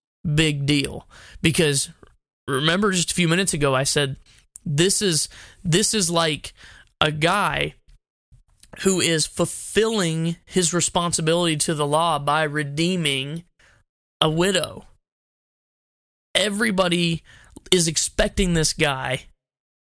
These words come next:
to just go through with the process like he's supposed to.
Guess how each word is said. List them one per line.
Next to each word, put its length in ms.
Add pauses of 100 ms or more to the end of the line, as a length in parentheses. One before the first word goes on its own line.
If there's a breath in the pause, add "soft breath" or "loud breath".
(300)
to 100
just 360 (520)
go 280
through 280
with 140
the 60
process 540
like 200
he's 180
supposed 480
to. 240